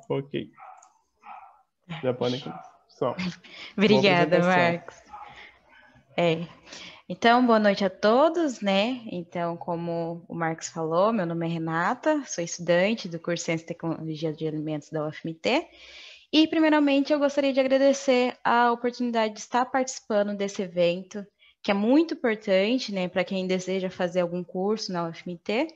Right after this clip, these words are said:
Speaker 2: E eu espero que ao longo dessas pa-, dessa palestra, né, vocês fiquem com vontade de conhecer mais sobre o curso de Ciência e Tecnologia de Alimentos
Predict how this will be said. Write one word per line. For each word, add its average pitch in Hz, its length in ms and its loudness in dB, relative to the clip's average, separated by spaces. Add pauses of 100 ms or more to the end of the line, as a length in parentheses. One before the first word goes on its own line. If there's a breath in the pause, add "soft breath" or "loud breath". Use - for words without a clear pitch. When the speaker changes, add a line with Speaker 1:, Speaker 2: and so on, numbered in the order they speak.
(480 loud breath)
Speaker 2:
E 370 540 4
eu 294 120 8
espero 294 520 4
que 294 100 -2
ao 262 100 4
longo 240 240 0
dessas 226 360 -4
pa-, - 260 -2
dessa 196 240 2
palestra, 214 600 0
né, 220 160 -2
vocês 247 440 -2
fiquem 262 220 -4
com 247 160 -2
vontade 240 580 2
de - 80 -14
conhecer 208 360 -2
mais 180 220 -2
sobre 180 220 -4
o 180 40 -8
curso 208 500 -2
de 165 80 -10
Ciência 175 280 -6
e - 20 -14
Tecnologia 175 360 -6
de 175 60 -6
Alimentos 185 580 -6